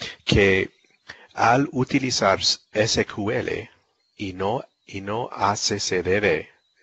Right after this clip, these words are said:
entonces el, el Database Engine S Q L Server, S Q L D B, es en sí mucho más poderoso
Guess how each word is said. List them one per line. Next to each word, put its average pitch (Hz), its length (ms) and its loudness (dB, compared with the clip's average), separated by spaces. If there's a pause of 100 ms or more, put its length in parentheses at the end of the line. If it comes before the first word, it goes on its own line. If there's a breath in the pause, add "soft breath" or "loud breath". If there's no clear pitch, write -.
entonces - 520 -4 (540 loud breath)
el, 87 480 -4 (260 loud breath)
el 95 220 -2
Database 110 680 2
Engine 90 480 -8 (240)
S - 300 -2
Q - 140 -10
L 127 80 -8
Server, 104 440 -4 (460)
S 101 300 -6
Q 101 240 -8
L 92 320 -8 (440 soft breath)
D 90 140 -2
B, 87 280 -6 (1200 loud breath)
es 104 420 0
en 110 220 -6
sí 147 640 -2 (200)
mucho 117 560 -6
más 110 240 0
poderoso 90 760 -6